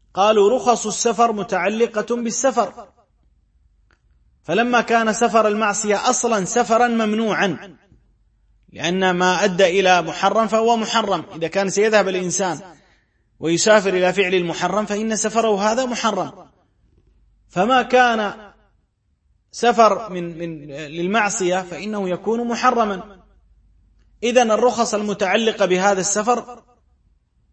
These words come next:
لا يصح الأخذ بها لأنه سفر محرم. قالوا كذلك في جواز الترخيص له للقصر في هذا السفر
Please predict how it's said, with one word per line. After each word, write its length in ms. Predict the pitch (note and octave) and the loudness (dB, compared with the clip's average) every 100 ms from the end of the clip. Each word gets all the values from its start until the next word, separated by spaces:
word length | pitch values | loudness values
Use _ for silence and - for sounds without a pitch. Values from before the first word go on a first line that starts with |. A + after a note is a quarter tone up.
| _ _ | _ _
لا 240 | F#3+ B3 C4 | 4 6 8
يصح 320 | A3+ A#3 A3 | 4 0 0
الأخذ 380 | A3 G#3+ G#3 G3 | 0 0 -2 -2
بها 260 | G3 C3 G2 B2+ _ _ _ _ _ _ _ | -2 -2 -10 -18 _ _ _ _ _ _ _
لأنه 300 | C#3 G3+ G#3 | -10 -6 -6
سفر 380 | F#3 A3 A#3 A#3+ | -4 -2 0 0
محرم. 720 | A3 F#3 F#3+ D#3+ B2+ D#3+ C3 _ _ _ _ _ _ _ _ _ _ _ _ _ _ _ _ _ - | -2 0 0 0 -2 -6 -20 _ _ _ _ _ _ _ _ _ _ _ _ _ _ _ _ _ 4
قالوا 300 | G3+ A3+ G3+ | 6 6 2
كذلك 460 | G#3 B3 B3 G3 | 4 6 6 2
في 180 | - G3+ | -6 -6
جواز 520 | E3+ F#3 A3+ A#3 F3+ | -4 0 2 0 -2
الترخيص 840 | F#3+ - - - F3+ - A#3 G#3+ G#3 | -10 -14 -18 -8 -8 -6 -8 -8 -4
له 500 | A3 F3+ F3+ F3 - _ _ _ _ _ _ _ _ _ _ - | -4 -4 -8 -12 -20 _ _ _ _ _ _ _ _ _ _ -6
للقصر 580 | D3 E3 A3 A3 G3 | -4 0 2 4 2
في 160 | E3+ F3+ | -2 0
هذا 220 | G3 G3 | 2 2
السفر 720 | F3 - G3+ A#3 A3+ A#3 - | -2 -4 0 0 0 -8 -20